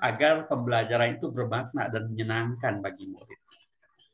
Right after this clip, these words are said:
Tetapi mengapa kita tidak pernah memikirkan siapa murid-murid kita? Jadi sekarang mari kita ubah.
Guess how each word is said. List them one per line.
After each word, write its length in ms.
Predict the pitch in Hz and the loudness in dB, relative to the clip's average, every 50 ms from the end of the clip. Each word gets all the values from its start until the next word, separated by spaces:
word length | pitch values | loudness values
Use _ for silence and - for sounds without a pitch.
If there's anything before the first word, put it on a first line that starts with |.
| _ _ _ | _ _ _
Tetapi 360 | 160 156 - 170 165 185 190 | -4 0 0 0 0 2 0
mengapa 560 | 180 180 180 208 254 277 285 277 240 202 - | 2 2 2 4 4 4 4 4 0 -2 0
kita 240 | 208 202 202 220 - | -2 2 2 2 2
tidak 240 | - 160 143 147 147 | 4 0 0 0 0
pernah 200 | - 147 147 147 156 | -2 -2 -2 0 0
memikirkan 560 | 151 160 156 156 - 202 190 190 185 156 135 | 2 0 0 2 2 0 0 2 0 -2 -2
siapa 400 | 123 - 190 190 185 - 127 113 | 2 0 0 0 2 -2 -2 0
murid-murid 480 | 120 113 110 110 113 117 110 101 - | 0 -2 -4 -4 -4 -6 -6 -6 -8
kita? 560 | _ - - - _ _ - - - - - - | _ -10 -10 -10 _ _ -4 -4 -4 -4 -8 -2
Jadi 280 | 107 113 113 110 110 110 107 - | 4 4 4 4 2 -4 -6 -8
sekarang 400 | - _ 117 101 104 113 147 180 | -2 _ 0 2 2 2 2 2
mari 200 | 190 202 226 - | 0 -2 -2 -4
kita 200 | 226 - - 190 | -6 -6 -4 -4
ubah. 540 | 214 247 247 220 147 117 107 104 107 110 | -2 -2 -4 -6 -2 -2 -2 -2 -2 -8